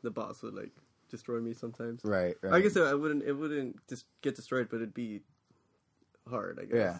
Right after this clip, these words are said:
Speaker 2: yeah.
Speaker 1: So the game starts off with a little Toad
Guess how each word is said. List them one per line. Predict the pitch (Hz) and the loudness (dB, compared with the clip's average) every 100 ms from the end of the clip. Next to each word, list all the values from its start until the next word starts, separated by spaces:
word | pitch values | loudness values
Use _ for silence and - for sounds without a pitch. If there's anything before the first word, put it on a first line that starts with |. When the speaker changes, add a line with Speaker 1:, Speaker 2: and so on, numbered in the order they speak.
| - | -8
Speaker 2:
yeah. | 101 92 101 _ _ _ _ _ _ _ _ _ _ _ | -8 -8 -10 _ _ _ _ _ _ _ _ _ _ _
Speaker 1:
So | - 127 123 117 117 117 120 _ | 0 2 4 2 -2 -6 -12 _
the | 120 | -6
game | 123 | -6
starts | 123 139 - | -4 -6 -4
off | 120 120 | -4 -4
with | 117 113 | -6 -6
a | |
little | 113 120 | -8 -10
Toad | - 113 113 123 | -6 -4 -2 -4